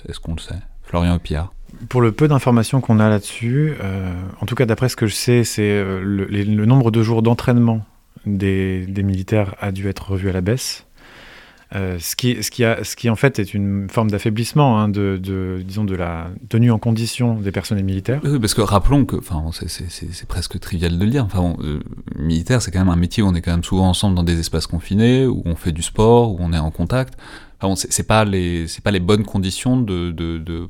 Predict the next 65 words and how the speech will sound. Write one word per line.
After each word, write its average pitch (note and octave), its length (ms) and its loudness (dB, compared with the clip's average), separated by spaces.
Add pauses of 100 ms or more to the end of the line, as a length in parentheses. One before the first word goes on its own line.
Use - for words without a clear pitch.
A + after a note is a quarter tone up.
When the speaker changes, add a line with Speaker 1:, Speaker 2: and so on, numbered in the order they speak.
Speaker 1:
pour - 140 -10
multiplier F#2 420 -4
les F#2+ 100 0
gestes F2 280 -4
barrières, G2+ 360 -2
quoi. - 220 -16 (920)
Speaker 2:
Oui, C3+ 100 4
oui, D3 100 4
tout - 160 -4
à A2+ 60 2
fait. C#3+ 180 2
D'ailleurs, G2 400 2
c'est, - 300 -10
euh, F#2 160 -12 (180)
c'est, F#2+ 280 -10
c'est G2 120 -10
l'une A#2 200 2
des A#2+ 100 4
raisons A2+ 220 2
pour A2 120 -4
lesquelles G#2+ 280 -2
beaucoup A2 340 -6
de - 40 -16
cas A#2 140 0
se - 160 -6
sont F#2 300 -6
déclarés G2+ 480 0
dans G2 80 -2
les F2+ 100 -2
personnels F#2+ 360 -4
militaires A#2+ 440 0 (680)
et A2+ 160 2
que, B2 400 4
et G2+ 80 -4
qu'on A#2 120 0
a G#2+ 80 2
mis G#2+ 120 0
du G2 140 -6
temps, D3+ 240 2
je A2 100 -2
crois, C3 340 0
à, G2 480 0
à G2+ 140 -6
les, F#2+ 260 -4
à, F#2 280 -8
à F2 40 -8
se - 100 -8
rendre G2+ 240 -2
compte, C3 240 0
à G2 40 -4
le F2 60 -8
réaliser. G#2+ 520 2
Le F2+ 80 -4
Charles F2+ 180 -4
de F#2+ 120 -4
Gaulle G#2+ 120 -2
en G2+ 40 0
était F#2+ 160 -4
un F#2 40 -2
bon F#2+ 140 -2
exemple, G2 260 -2
vous F#2 60 -8
le F2+ 60 -8
disiez. A2+ 240 0
Bon, G2+ 160 -2